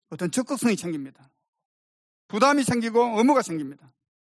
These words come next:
그러니까 이런 일을 자꾸 반복적으로 하다 보면은 나도 모르게 경건한 사람이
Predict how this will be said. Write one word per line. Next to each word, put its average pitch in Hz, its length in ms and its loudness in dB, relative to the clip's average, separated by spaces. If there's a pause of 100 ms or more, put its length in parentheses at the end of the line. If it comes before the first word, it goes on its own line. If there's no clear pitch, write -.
(140)
그러니까 190 200 -6
이런 254 160 2
일을 233 140 2
자꾸 - 260 -14
반복적으로 277 600 -2
하다 277 200 -2
보면은 226 480 -6 (420)
나도 247 260 0
모르게 170 520 -4 (540)
경건한 185 340 -4
사람이 156 460 -14